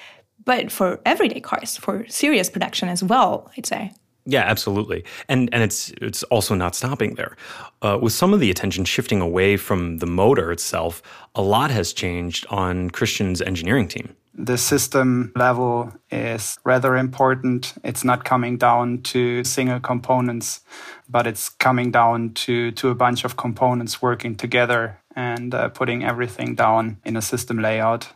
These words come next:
Speaker 3: and in software.
Speaker 1: Okay, the, the system level is more important than the single components.
Speaker 2: Mm-hmm.
Speaker 1: What, what does that mean exactly?
Speaker 2: <laughs> Well, Christian has something to say about that.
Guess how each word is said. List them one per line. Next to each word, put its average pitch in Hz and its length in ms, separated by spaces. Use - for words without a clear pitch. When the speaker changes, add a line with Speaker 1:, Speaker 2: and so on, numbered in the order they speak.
Speaker 3:
and 110 180
in 107 60
software. 113 540
Speaker 1:
Okay, 196 760
the, 185 200
the 180 140
system 294 560
level 247 300
is 233 160
more 220 120
important 214 680
than 190 260
the 190 100
single - 640
components. 220 880
Speaker 2:
Mm-hmm. 110 200
Speaker 1:
What, 214 320
what 220 300
does 214 180
that 208 140
mean 190 360
exactly? 104 580
Speaker 2:
<laughs> 101 140
Well, 110 280
Christian 113 360
has 85 140
something 80 280
to - 40
say - 160
about - 220
that. - 220